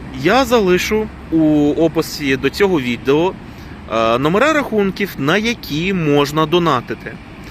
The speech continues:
І скажу вам чесно: можна ск-, е, збирати мега-суперзбір на, е, дрони, на байрактари, на суперракети, і це добре, це правильно.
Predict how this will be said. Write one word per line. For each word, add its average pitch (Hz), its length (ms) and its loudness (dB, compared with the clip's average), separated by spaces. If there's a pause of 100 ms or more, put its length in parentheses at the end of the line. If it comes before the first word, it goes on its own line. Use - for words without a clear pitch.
(640)
І 160 500 4
скажу 175 380 2
вам 170 140 2
чесно: 131 440 -2
можна 185 720 2 (120)
ск-, - 200 -10 (260)
е, 135 300 2
збирати 160 840 0
мега-суперзбір 151 1400 0
на, 135 500 2
е, - 40 -6 (960)
дрони, 156 640 2 (760)
на 123 520 2
байрактари, 156 1200 0
на 175 360 0
суперракети, 160 1080 -2
і 135 100 -2
це - 320 0
добре, 135 480 4
це 120 200 -2
правильно. 123 520 0